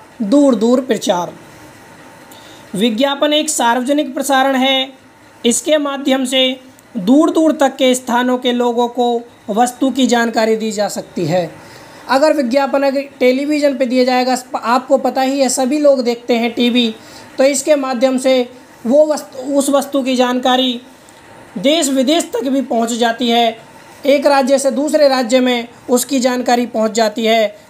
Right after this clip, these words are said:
यह भी एक विज्ञापन के द्वारा ही किया जा सकता है,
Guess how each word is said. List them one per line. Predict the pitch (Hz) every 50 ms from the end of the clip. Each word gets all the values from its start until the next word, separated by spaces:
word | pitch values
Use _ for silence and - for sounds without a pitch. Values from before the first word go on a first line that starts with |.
| - -
यह | 214 226 233 247 254
भी | 240 262 262
एक | 254 247 247 233 240 254 226 220 220 - - - - - - - - - - - - - - - - - - - - - - - - - - -
विज्ञापन | 185 190 226 202 208 254 247 240 214 247 233 233 233 247 247 -
के | 240 233
द्वारा | 220 226 220 220 226
ही | 220 226 254
किया | 254 254 254 233 220 202
जा | 196 196
सकता | 185 - - - - - 190 180
है, | 165 180 170 160 156